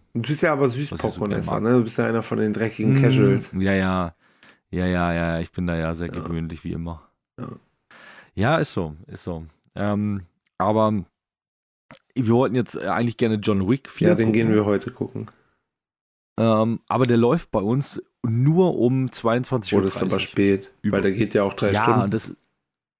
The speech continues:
Speaker 2: eben, das ist
Speaker 1: Ja,
Speaker 2: mir viel zu
Speaker 1: wir gehen
Speaker 2: spät.
Speaker 1: den
Speaker 2: Also
Speaker 1: heute Nachmittag gucken.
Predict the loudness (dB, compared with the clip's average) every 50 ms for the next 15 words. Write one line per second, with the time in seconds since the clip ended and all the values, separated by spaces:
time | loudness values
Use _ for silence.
0 | _ _ _ _ _ _ 2 2 4 4 2 2 0 -2 -4 _ _ _ _ _
1 | _ _ -12 -10 -6 -4 -2 0 2 2 2 2 0 -2 -2 -2 2 2 4 4
2 | 4 4 4 4 4 4 4 4 2 2 0 0 -2 0 0 0 0 2 2 0
3 | -2 -2 -2 -2 -2 -2 -2 -4 -6 -6 -6 -6 -6 -8